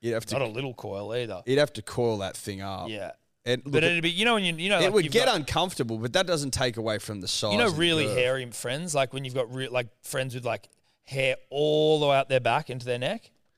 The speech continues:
Speaker 2: That's what I imagine the coverage of hair being like on Toddy's
Speaker 1: On the redwood.
Speaker 2: on the redwood.
Speaker 1: What, you reckon all the way to the knob?
Speaker 2: I think it might be, dude. I think he's got a hairy knob,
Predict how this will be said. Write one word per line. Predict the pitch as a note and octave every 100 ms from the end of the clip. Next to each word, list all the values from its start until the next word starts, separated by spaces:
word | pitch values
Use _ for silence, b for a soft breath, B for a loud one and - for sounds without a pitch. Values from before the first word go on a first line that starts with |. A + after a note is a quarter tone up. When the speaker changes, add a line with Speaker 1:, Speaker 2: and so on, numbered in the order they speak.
| _
Speaker 2:
That's | C3+ E3+ -
what | F3
I | D#3
imagine | C3 C3 B2+ B2 B2
the | A#2+
coverage | - C3+ B2 A#2+
of | A#2
hair | A2+ A2+
being | A2 A2 A2
like | A2 G2+ -
on | G2 F#2 F2+ D2+ _ -
Toddy's | - G#2+ G2 F#2 - - - - -
Speaker 1:
On | A2+
the | G#2
redwood. | G2+ G2 F2 F#2+ -
Speaker 2:
on | A#2+
the | G#2+
redwood. | G#2+ G#2 F2 D#2+ _ _ _
Speaker 1:
What, | G#2+ G2+
you | A2
reckon | G#2+ A2
all |
the | G#2+
way | G2+
to | F#2+
the | F2+
knob? | F#2 F2+ E2 _
Speaker 2:
I | A2
think | - C#3 B2+
it | -
might | F#2+ F#2+
be, | F2
dude. | D#2 D#2 C#2 _ _ _ - _ _ _ _ _ B B B B B -
I | A#2
think | C#3 D#3
he's | B2+
got | A#2+
a | G#2
hairy | F#2+ G2 F2+
knob, | F2 F2+ D#2